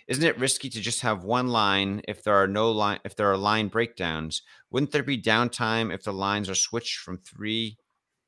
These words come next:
to Y?" I mean, I, I, <sighs> I have faith in Tesla's ability to manufacture. You know, they s-, clearly seem to be the leader in the world in manufacturing. Elon recently on an interview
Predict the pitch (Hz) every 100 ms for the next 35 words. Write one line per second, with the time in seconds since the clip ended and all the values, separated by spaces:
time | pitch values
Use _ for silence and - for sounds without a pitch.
0 | _ - 95 92 101 82 73 82 _ _
1 | _ _ _ _ _ _ _ _ - 139
2 | 156 - 143 - - - - - - -
3 | 147 180 147 - 143 135 131 117 104 135
4 | 123 - 123 117 101 - - - 104 113
5 | 117 110 107 104 104 98 104 101 - -
6 | 101 98 95 - - 101 98 101 101 -
7 | - 135 127 120 113 110 101 - 117 107
8 | 104 104 104 110 107 107 104 98 92 101
9 | 104 101 92 95 95 92 98 98 - 104
10 | 117 117 110 107 107 110 107 104 107 98
11 | 101 104 104